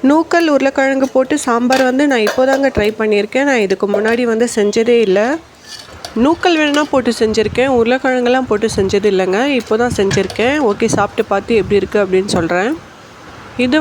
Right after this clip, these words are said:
வந்து இட்லி சாம்பார். இட்லி சாம்பார் வந்து தனியா தான் செஞ்சுருக்கேன். சாப்பாடு வந்து ரெடியா இருக்கு. அதுக்கப்புறம் பார்த்தீங்கன்னா, இது வந்து புளி சாதம்க்கு தான் ரெடி பண்ணிகிட்ருக்கேன். ரயானுக்கு வந்து நேத்தே சொல்லிட்டாங்க, இன்னைக்கு வந்து புளி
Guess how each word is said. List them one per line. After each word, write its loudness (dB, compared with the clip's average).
வந்து 0
இட்லி 0
சாம்பார். 0
இட்லி -2
சாம்பார் 0
வந்து -2
தனியா 2
தான் -2
செஞ்சுருக்கேன். -2
சாப்பாடு -2
வந்து 0
ரெடியா 2
இருக்கு. 0
அதுக்கப்புறம் -2
பார்த்தீங்கன்னா, 0
இது 0
வந்து 0
புளி 2
சாதம்க்கு 0
தான் 0
ரெடி 0
பண்ணிகிட்ருக்கேன். 0
ரயானுக்கு -2
வந்து 0
நேத்தே 2
சொல்லிட்டாங்க, 0
இன்னைக்கு -2
வந்து 0
புளி 0